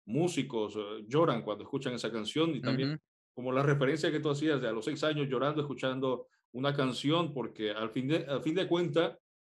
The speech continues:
Speaker 1: la música, y tú, y tú lo sabes muy bien,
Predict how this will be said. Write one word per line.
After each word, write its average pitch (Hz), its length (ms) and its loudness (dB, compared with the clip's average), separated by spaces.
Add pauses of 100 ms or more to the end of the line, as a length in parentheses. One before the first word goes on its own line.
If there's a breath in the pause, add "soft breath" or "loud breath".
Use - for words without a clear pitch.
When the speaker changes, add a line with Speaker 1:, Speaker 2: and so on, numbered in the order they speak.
(220)
Speaker 1:
la 123 160 0
música, 139 720 0 (320)
y 117 180 -6
tú, 143 180 -6
y 120 280 -2
tú 139 120 2
lo 143 80 6
sabes 143 220 4
muy 143 120 6
bien, 139 400 0